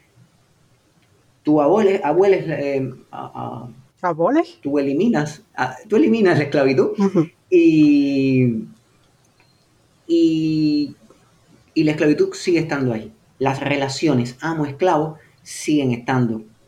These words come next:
Speaker 1: presentes. Y entonces podemos hablar de un periodo de esclavitud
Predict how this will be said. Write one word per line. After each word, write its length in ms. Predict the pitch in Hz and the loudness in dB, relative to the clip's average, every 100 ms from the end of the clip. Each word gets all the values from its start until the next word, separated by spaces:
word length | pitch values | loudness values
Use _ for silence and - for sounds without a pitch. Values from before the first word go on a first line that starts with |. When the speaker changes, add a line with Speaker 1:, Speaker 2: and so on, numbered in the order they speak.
| _ - | _ -6
Speaker 1:
presentes. 680 | 120 117 113 110 - - _ _ _ _ _ _ _ | -4 -2 -4 -4 -8 -18 _ _ _ _ _ _ _
Y 300 | 156 160 156 | -2 0 0
entonces 840 | 151 151 151 220 214 - 214 - _ _ _ _ _ _ _ _ _ _ _ | 0 -2 -2 0 0 -2 -6 -10 _ _ _ _ _ _ _ _ _ _ _
podemos 360 | 135 135 208 190 | 0 2 2 0
hablar 360 | 156 151 143 | 2 2 2
de 60 | 131 | 0
un 120 | 139 | 0
periodo 300 | 139 143 156 | 0 2 2
de 60 | 139 | 0
esclavitud 560 | 127 110 110 143 - | 0 -2 0 0 -2